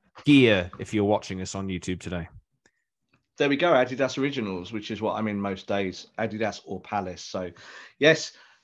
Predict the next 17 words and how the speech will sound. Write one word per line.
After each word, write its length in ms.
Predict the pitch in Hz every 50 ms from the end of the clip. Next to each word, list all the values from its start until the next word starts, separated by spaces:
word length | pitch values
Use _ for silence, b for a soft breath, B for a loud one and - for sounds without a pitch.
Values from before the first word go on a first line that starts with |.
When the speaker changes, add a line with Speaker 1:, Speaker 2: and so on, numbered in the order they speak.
| _ _
Speaker 2:
here 180 | 160 165 160 151
I 80 | 147
am 140 | 143 143 139
today. 440 | - - - - 156 151 147 147 147
We're 360 | 143 143 139 139 139 131 -
a 140 | - 135 131
few 200 | 127 - 170 156
days 280 | 131 143 135 127 127 127
off 200 | 135 131 - - -
after 520 | - 127 120 117 - - 123 117 110 107
the 120 | - - 104
Chelsea 400 | - - 147 131 127 123 - 127
game 400 | 104 117 117 120 117 113 113 107 -
and 240 | 107 107 101 98 95
before 320 | 95 - _ - 101 95
the 80 | 95 95
Sheriff 420 | - - 120 117 117 117 110 107